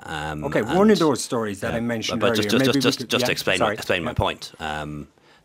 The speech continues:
Speaker 1: there is much more media interest, and this has been going on for years and years and years now, uh, as to when the election will be, rather than, um, the day-to-day work of government. And I
Speaker 2: But
Speaker 1: understand that,
Speaker 2: possibly
Speaker 1: but
Speaker 2: because there's a sense, in
Speaker 1: Yeah.
Speaker 2: fairness, Taoiseach, that this, that this government is
Speaker 1: Hmm.
Speaker 2: running out of road.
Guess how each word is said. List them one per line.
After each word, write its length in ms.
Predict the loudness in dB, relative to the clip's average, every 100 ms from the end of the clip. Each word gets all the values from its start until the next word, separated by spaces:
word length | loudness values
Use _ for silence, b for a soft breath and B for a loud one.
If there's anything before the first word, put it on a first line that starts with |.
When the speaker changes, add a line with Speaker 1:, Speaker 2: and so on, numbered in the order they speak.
| _
Speaker 1:
there 120 | -4
is 120 | -4 -4
much 260 | -6 -6
more 440 | -10 -8 -6 -6 -8
media 360 | -10 -8 -6 -8
interest, 600 | -10 -12 -10 -12 -12 -18 _ -12
and 200 | -10 -6
this 100 | -8
has 100 | -8
been 120 | -10
going 200 | -10 -12
on 120 | -14
for 160 | -14 -14
years 360 | -12 -10 -10 -10
and 120 | -12
years 160 | -14
and 80 | -12
years 240 | -10 -10 -12
now, 140 | -18 -20 B B B -14
uh, 80 | -8
as 120 | -8 -8
to 140 | -10
when 300 | -6 -6 -6
the 80 | -10
election 360 | -10 -10 -10 -12
will 80 | -8
be, 260 | -10 -10
rather 300 | -10 -8 -8
than, 320 | -10 -12 -12 -16 b b b b -12
um, 400 | -10 -10 -12 -14 _
the 60 | -10
day-to-day 360 | -8 -6 -6 -8
work 240 | -10 -10
of 60 | -12
government. 260 | -12 -6
And 80 | -2
I 60 | 0
Speaker 2:
But 60 |
Speaker 1:
understand 300 | 2 0 2
that, 40 | 0
Speaker 2:
possibly 340 | 0 0 0
Speaker 1:
but 60 | 0
Speaker 2:
because 300 | 0 -2 -2
there's 200 | -4 -4
a 60 |
sense, 420 | -2 2 2 0 -4
in 80 |
Speaker 1:
Yeah. 60 | -6
Speaker 2:
fairness, 480 | -4 -2 -2 -4 -8
Taoiseach, 440 | -6 -4 -4 -6
that 180 | -8 -8
this, 200 | -8 -10 _ -10
that 160 | -10 -8
this 160 | -8
government 500 | -4 -4 -4 -6 -6
is 300 | -6 -2 -2
Speaker 1:
Hmm. 60 | 0
Speaker 2:
running 280 | 0 0 0
out 160 | 0
of 80 | -2
road. 240 | 0 -2